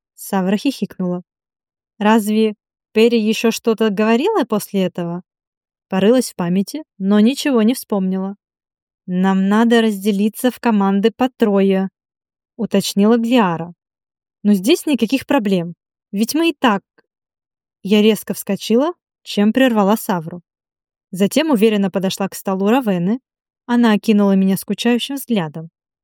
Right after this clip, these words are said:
Это вызвало у меня волну раздражения. "Будем в одной команде",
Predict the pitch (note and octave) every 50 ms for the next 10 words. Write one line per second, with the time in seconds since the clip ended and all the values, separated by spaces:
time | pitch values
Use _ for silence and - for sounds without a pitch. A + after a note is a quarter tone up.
0 | _ _ _ _ _ - G#3+ G#3 G#3 - C#4+ B3+ B3+ C4+ A#3+ A#3+ B3 B3+ B3 B3
1 | A#3 G#3+ G#3 G3+ G#3 G3+ F#3+ G3 G3 G3+ A3 A3+ A#3 A3+ G#3 G3+ A#3 C4 B3+ -
2 | G#3 F#3 E3+ E3 E3 E3 F3 F3 _ _ _ _ _ _ _ _ _ _ _ _
3 | _ _ - G3+ G3 G3 A#3 C4 C4+ D#4 D#4 D4+ D4 A#3 F#3+ G#3+ A3+ A#3 - C#4+
4 | C#4 A#3+ G3 F#3+ F3+ F3 E3 F#3 F3+ F3+